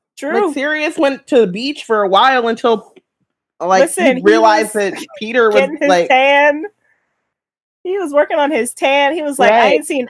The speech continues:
Speaker 1: outside or the sun in twelve years. Let me go get me a tan."
Speaker 2: Right. He was like, "I'm good. The rat's
Speaker 1: Fatten up.
Speaker 2: gone."
Speaker 1: Fatten up, you know, probably getting drinks and girls on the beach, you know?
Speaker 2: And it wasn't until his stupid,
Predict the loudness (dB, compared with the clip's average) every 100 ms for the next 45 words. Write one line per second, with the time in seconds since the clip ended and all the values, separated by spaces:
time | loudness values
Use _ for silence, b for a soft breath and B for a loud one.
0 | 0 0 0 2 4 4 0 -2 -4 -4
1 | -6 -2 -2 -4 -10 -14 -14 -6 -2 0
2 | 0 -2 -10 -10 -6 -4 -6 -8 -12 -10
3 | -8 -4 -2 -4 -6 -10 -10 -8 -6 -6
4 | -4 -2 -2 -4 -8 -18 _ _ -8 -4
5 | -4 -6 -10 -8 -2 0 0 0 0 0
6 | 0 2 4 4 0 -4 0 2 2 0
7 | 0 2 2 2 -2 -6 -10 _ _ _
8 | -4 -2 -2 -2 -2 -4 -8 -6 -4 -4
9 | -6 -6 -4 -4 -6 -10 -10 -10 -10 -12
10 | -12 -10 -4 -2 -2 -6 -10 -12 -16 -16
11 | -20 -20 _ _ _ _ _ -12 -8 -6
12 | -6 -10 _ _ _ _ _ _ _ _
13 | _ _ _ _ -10 -2 -2 -2 -6 -4
14 | 0 0 -2 -6 -10 -8 -10